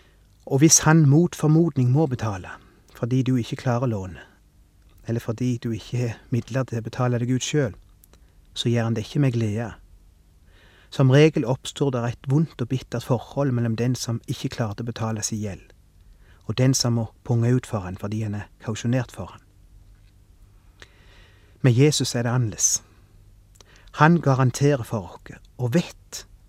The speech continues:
han må betale. Han er forberedt på det.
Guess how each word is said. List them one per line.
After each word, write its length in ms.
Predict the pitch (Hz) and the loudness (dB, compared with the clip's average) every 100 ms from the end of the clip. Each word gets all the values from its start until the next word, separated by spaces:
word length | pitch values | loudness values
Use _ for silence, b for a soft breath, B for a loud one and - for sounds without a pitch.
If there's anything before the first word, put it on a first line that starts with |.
| - | -12
han 140 | - 123 | -2 0
må 80 | |
betale. 440 | 107 107 104 85 90 - - - _ _ _ - | 0 -6 -10 -12 -16 -20 -20 -20 _ _ _ -12
Han 120 | - | -4
er 60 | 120 | -4
forberedt 480 | - 160 160 101 - | -2 -4 -4 -8 -14
på 160 | 65 | -16
det. 140 | - | -16